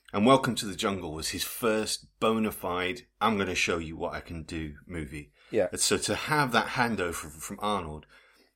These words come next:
Speaker 1: it's a really big statement, that. And I
Speaker 2: Yeah.
Speaker 1: think in, in, in, I love The Rock, but in absolute fairness,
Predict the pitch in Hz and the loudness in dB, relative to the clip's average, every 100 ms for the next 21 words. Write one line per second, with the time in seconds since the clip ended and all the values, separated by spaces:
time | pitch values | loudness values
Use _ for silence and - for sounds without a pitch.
0 | _ 147 - 123 120 147 156 120 85 80 | _ -6 -4 -2 -2 4 6 6 4 -2
1 | 110 101 - - 104 - 85 76 76 104 | -2 0 0 2 0 -2 -12 -12 -12 0
2 | 104 95 110 104 - - - - _ _ | 4 4 4 -2 -4 -16 -20 -20 _ _
3 | _ 131 110 110 110 104 135 123 131 147 | _ 2 2 2 0 0 0 4 8 10
4 | 135 147 113 85 82 - - 101 101 113 | 8 6 2 0 0 0 0 2 2 0
5 | 135 139 - 117 107 - 123 120 80 - | 0 2 0 0 -2 2 4 4 0 -8